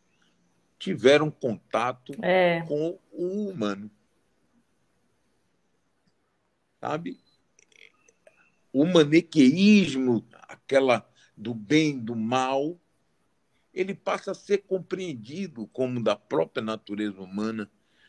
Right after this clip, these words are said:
Speaker 1: E, e você vê ali pessoas que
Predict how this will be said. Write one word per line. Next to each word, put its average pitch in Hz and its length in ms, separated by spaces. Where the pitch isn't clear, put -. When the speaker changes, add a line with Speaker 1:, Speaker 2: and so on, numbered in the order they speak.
Speaker 1:
E, 120 300
e 120 120
você 127 400
vê 123 600
ali 104 640
pessoas 139 1000
que 117 640